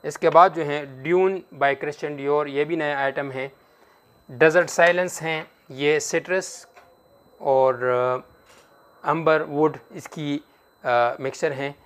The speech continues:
डेजर्ट साइलेंस, इसकी ज़बरदस्त प्रोजेक्शन, ज़बरदस्त सियाज है, बहुत ज़बरदस्त कंपाउंड है डेजर्ट साइलेंस। इसके बाद जो है द, ये एक आइटम है द ईगल by हबीब, ये हबीब जो है ये, अ,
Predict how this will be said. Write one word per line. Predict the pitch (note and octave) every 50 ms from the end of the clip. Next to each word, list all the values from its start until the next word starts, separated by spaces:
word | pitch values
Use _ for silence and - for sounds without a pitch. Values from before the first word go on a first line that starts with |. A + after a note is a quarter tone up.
| _ _ _ _ -
डेजर्ट | C#3 C#3 C3+ C#3 B2
साइलेंस, | - - C3+ C3 C3 C3 C3 - -
इसकी | - - - - F3+
ज़बरदस्त | C3+ B2+ E3+ D#3+ F3 D3+ D#3 E3 - - -
प्रोजेक्शन, | D#3 C#3 C3 C#3 C#3 - - D3 C3
ज़बरदस्त | B2 A#2+ C#3 C3+ D3+ C#3 C3 D3+ D3
सियाज | - - C#3 C3 C3 C3 B2 B2
है, | B2+ A#2
बहुत | A2+ B2 C3 C3 B2 -
ज़बरदस्त | B2 A2+ A#2+ A2+ C#3+ C#3 - -
कंपाउंड | C3 B2 A#2 - A2+ A#2+ A#2+ A#2 A2+
है | B2 C#3 D3+ - - - - _ _ -
डेजर्ट | A#2+ B2+ B2+ C3 C#3 C3
साइलेंस। | - - C3+ B2 A#2 A#2 A2+ A2+ A2 - - - - _ - _ - - - - - - D3+
इसके | C3+ - - D#3+
बाद | D#3 E3+ F#3 D#3+
जो | D#3+ D#3
है | C#3+ C#3+ C#3+ C#3+ - - - - - - - -
द, | C3+ B2+
ये | C#3 C#3+ C3+ C3 D3+ D#3+ D#3+
एक | D#3+ E3 C#3+ - -
आइटम | D3+ C#3 D#3 E3+ F#3+ F#3+ D#3
है | C#3 C3+ C#3 C#3+ - _ _ _ _ _ _ _ -
द | C3 D3 -
ईगल | F#3+ E3+ D#3 F3+ F3 E3
by | C#3+ D3 C#3+ C#3+ D3 D3 - - C#3+
हबीब, | C3+ B2+ C#3+ C#3+ C3 - -
ये | D3 C#3 C3+
हबीब | - C#3+ C3+ C3+ E3+ F#3+ E3+
जो | D3+ D#3+
है | C#3 C#3+ D3
ये, | D3 B2+ C3 C3 C3+ C3+ C3+ C3 - _ _ _ _ _ -
अ, | A#2+ A#2 A2+ A#2+ B2 B2+